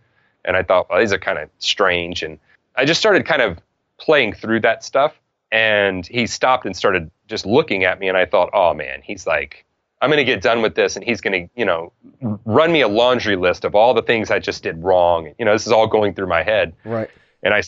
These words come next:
Speaker 1: and I stopped and, and he said, "What were you just doing right there?" And I said,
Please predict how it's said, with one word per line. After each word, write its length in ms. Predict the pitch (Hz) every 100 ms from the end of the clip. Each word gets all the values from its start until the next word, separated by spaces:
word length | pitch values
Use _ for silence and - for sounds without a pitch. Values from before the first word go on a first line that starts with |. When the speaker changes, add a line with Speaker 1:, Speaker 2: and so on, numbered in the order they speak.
| -
Speaker 1:
and 140 | 120
I 80 | 110
stopped 320 | 98 156 156
and, 100 | 127
and 220 | 113 110 117
he 80 |
said, 180 | 110 120
"What 140 | 127 214
were 120 | 214
you 120 | 156
just 260 | 120 131 98
doing 300 | 113 98 80
right 240 | 76 76
there?" 160 | 76 78
And 100 | 85
I 60 |
said, 220 | 85 -